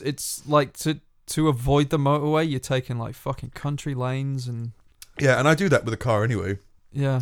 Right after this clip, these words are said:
Speaker 2: Just 'cause it tends, sometimes it's quicker to come to country lane way. And there are points where, the, yeah, it's just weird when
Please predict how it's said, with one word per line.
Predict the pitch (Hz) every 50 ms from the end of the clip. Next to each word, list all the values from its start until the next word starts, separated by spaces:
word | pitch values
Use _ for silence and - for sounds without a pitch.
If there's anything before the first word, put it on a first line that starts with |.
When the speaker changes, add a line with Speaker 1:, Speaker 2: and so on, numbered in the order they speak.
| 117 -
Speaker 2:
Just | 107 117 - -
'cause | - 117 92
it | 104 92
tends, | - 120 107 98 92 -
sometimes | - - - 107 101 - 107 95 87 -
it's | - -
quicker | - - 98 - - 90
to | - 95
come | - 98 95 95 - -
to | -
country | - 98 95 - - 98
lane | 98 101 95
way. | 90 95 92 92 - - - - - - - -
And | - 123 127
there | 131
are | 123 120
points | - - 147 135 127 117 107
where, | 135 147 156
the, | 170 185 190 202
yeah, | 202 214 196
it's | 156 127 -
just | - 160 -
weird | 156 170 170 160 147
when | 139 147 139 135 120